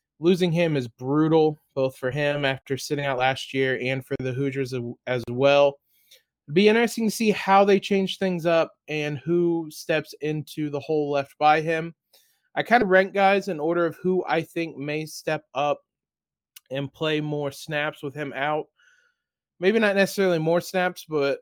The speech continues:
more snaps in the slot, which is where D J Matthews worked primarily. Uh, honestly, I would not be surprised. The first guy I put is Ty Freifogel.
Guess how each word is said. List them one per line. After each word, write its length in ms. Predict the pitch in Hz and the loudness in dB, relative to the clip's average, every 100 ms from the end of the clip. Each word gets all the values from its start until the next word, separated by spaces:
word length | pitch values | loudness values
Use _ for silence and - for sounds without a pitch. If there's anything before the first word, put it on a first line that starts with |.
| _ | _
more 140 | 143 | -8
snaps 400 | - 170 156 - | -6 -6 -6 -6
in 120 | 160 | -8
the 80 | 135 | -8
slot, 480 | - - 143 160 170 | -10 -6 2 2 2
which 240 | 151 151 - | -2 -10 -8
is 120 | 143 | -8
where 140 | 139 147 | -4 -6
D 200 | 139 143 | -6 -6
J 140 | 143 | -4
Matthews 580 | 143 143 135 143 139 139 | -2 -4 -6 -8 -8 -6
worked 500 | 131 123 139 139 - _ | -8 -4 -4 -4 -8 _
primarily. 800 | - 135 135 143 147 151 151 151 _ _ _ _ - | -6 -4 -2 -2 -2 -2 -6 -8 _ _ _ _ -4
Uh, 280 | 139 135 - _ _ _ _ _ _ | 0 0 0 _ _ _ _ _ _
honestly, 800 | 143 160 226 262 254 254 254 269 269 - | -8 -2 0 0 -2 -8 -4 -6 -6 -4
I 240 | 147 214 | 2 2
would 240 | 247 247 214 | 2 -2 0
not 320 | 196 196 185 | 0 0 -2
be 100 | 190 | -6
surprised. 680 | - 160 175 165 165 165 156 | -6 -6 -2 0 0 -2 -6
The 60 | |
first 300 | 143 185 180 | -4 -4 -4
guy 260 | 175 170 160 | -2 0 0
I 40 | |
put 360 | 151 160 151 - | -4 -4 -4 -6
is 120 | - | -14
Ty 240 | - 151 | -4 -4
Freifogel. 760 | 151 151 151 151 156 156 156 | -2 -4 -4 -4 -6 -4 -6